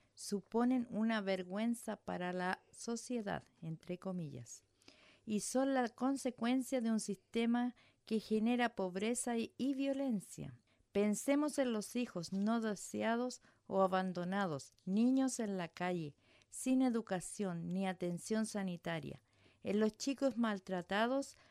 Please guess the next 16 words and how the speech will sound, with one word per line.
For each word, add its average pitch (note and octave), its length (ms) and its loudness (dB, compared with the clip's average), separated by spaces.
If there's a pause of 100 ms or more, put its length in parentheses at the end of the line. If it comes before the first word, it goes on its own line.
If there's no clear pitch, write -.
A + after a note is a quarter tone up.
(140)
a G3 140 0
los G3+ 180 4
que G#3 220 -2
les G3 580 -4
roban B3 440 2
su G#3+ 160 -2
infancia A#3+ 840 -2
y F#3+ 140 -6
su - 180 -4
juventud. F3 760 -4 (560)
Es A3 280 0
una C#4+ 260 2
vergüenza A#3+ 640 0
para F#3 260 0
la E3+ 140 -2
sociedad D#3 800 -4